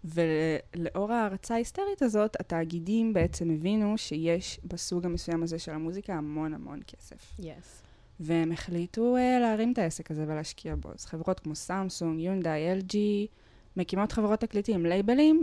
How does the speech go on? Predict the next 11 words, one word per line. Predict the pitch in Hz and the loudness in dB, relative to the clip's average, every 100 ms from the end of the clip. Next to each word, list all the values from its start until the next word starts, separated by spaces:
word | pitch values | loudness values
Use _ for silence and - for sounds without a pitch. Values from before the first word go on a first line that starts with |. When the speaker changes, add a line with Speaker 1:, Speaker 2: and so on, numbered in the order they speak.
| 196 | 4
Speaker 1:
ומתחילות | 180 - 202 214 | 0 0 -2 -2
להשקיע | 180 - 196 | -4 -6 -6
סכומי | - 180 170 | -6 -2 -2
עתק | 165 175 143 - - - - 160 - - - - - 180 | -2 -6 -8 -10 -18 -16 -4 -4 -4 -8 -14 -18 -10 -4
במוזיקה | 175 170 175 - | -2 -2 -4 -8
שהיא | - - | -10 -8
בעצם | 165 - - - - - | -10 -10 -14 -14 -14 -14
מה | |
שהיום | 175 165 156 | -8 -4 -4
קוראים | 160 160 147 | -4 -4 -4
קיי-פופ. | - - 214 294 | -6 -6 -2 -2